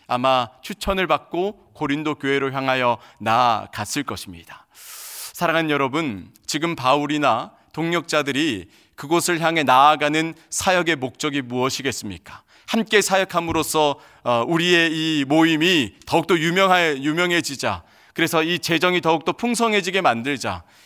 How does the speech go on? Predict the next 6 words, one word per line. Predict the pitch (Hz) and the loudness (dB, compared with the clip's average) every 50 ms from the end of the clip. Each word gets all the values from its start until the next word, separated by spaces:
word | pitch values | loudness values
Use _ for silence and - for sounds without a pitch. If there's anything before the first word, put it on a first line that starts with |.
| _ _ _ | _ _ _
이러한 | 175 190 202 208 220 226 | 0 4 6 6 6 6
목적을 | 214 202 - - 196 196 190 180 | 4 0 0 0 0 2 2 4
가지고 | 175 170 156 180 180 | 2 2 2 2 4
나아가는 | 165 143 139 147 151 156 143 147 143 151 156 | 6 6 6 8 6 4 2 0 -2 -2 -2
것이 | 147 156 - - 143 | -2 -4 -2 -2 -2
아니라 | 131 127 123 120 110 127 156 151 117 104 98 92 | -2 -2 -2 -2 2 4 4 4 4 4 2 -2